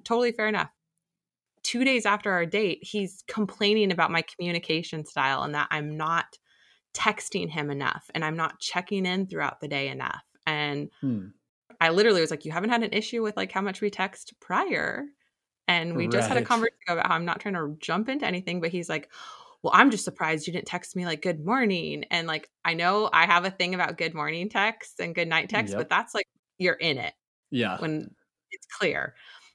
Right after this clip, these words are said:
Speaker 1: And I <laughs> was like, "Okay, I'm sorry." And then he's like, "I didn't hear from you through the entire day." I literally that morning gave him a play-by-play of how insanely busy my day was, and I was just praying I could make it to all my meetings in time.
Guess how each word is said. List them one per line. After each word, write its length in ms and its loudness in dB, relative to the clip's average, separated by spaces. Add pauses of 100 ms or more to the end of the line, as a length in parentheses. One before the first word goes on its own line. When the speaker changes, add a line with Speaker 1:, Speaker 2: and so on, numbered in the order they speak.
(160)
Speaker 1:
And 400 4
I 240 2
<laughs> 0 -
was 460 -4
like, 240 -6 (720)
"Okay, 300 0
I'm 120 2
sorry." 680 2 (380)
And 220 4
then 180 2
he's 220 -2
like, 280 -2 (360)
"I 80 4
didn't 160 2
hear 200 2
from 320 -4
you 220 -2
through 200 -4
the 100 -4
entire 460 -2
day." 440 -2 (280)
I 120 4
literally 440 2
that 120 -2
morning 300 -2
gave 160 -4
him 140 -4
a 60 -8
play-by-play 840 -4
of 120 -14
how 300 -2
insanely 640 -6
busy 320 -8
my 140 -4
day 200 -4
was, 200 -4
and 100 -10
I 40 -6
was 60 -6
just 200 -10
praying 380 -4
I 80 -6
could 160 -6
make 180 -6
it 100 -8
to 80 -6
all 60 -4
my 220 -6
meetings 400 -6
in 120 -6
time. 360 -8